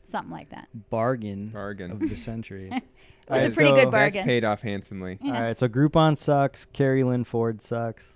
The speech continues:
Speaker 2: We didn't have sponsors, so we can say whatever
Speaker 3: Yeah,
Speaker 2: we
Speaker 3: we,
Speaker 2: want.
Speaker 3: <laughs> we can say what we want on this podcast.
Speaker 1: Yeah.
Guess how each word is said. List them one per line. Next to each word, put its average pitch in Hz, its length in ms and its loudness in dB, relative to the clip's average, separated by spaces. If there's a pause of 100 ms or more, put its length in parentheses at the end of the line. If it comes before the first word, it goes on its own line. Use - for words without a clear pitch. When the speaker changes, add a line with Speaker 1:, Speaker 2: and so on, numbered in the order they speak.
(1300)
Speaker 2:
We 120 80 -6
didn't 120 120 -4
have 110 100 -4
sponsors, 110 540 -4
so 110 80 -8
we 104 100 -6
can 104 100 -8
say 110 200 -8
whatever 107 260 -4
Speaker 3:
Yeah, 123 160 0
Speaker 2:
we 117 80 2
Speaker 3:
we, 117 80 0
Speaker 2:
want. 113 140 0
Speaker 3:
<laughs> - 760 -2
we - 80 -20
can - 100 -20
say 85 220 -10
what 78 100 -12
we 73 100 -14
want 92 240 -6
on 78 80 -8
this 95 120 -10
podcast. - 520 -10
Speaker 1:
Yeah. 180 360 -6